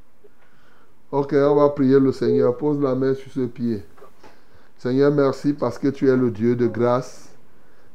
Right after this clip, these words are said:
qui vient maintenant soutenir Valérie. Oh Dieu, pour qu'elle retrouve la motricité totale de ce pied. Quelles que soient les ruptures qu'il y a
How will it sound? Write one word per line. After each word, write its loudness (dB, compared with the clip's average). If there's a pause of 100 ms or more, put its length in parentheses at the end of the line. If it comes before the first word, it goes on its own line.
qui 0
vient 4
maintenant 2
soutenir 0
Valérie. 2 (920)
Oh 6
Dieu, 2
pour -6
qu'elle 4
retrouve 2
la 2
motricité -4
totale -2
de -4
ce -8
pied. -8 (880)
Quelles 2
que 2
soient 4
les 8
ruptures 2
qu'il 0
y 4
a -2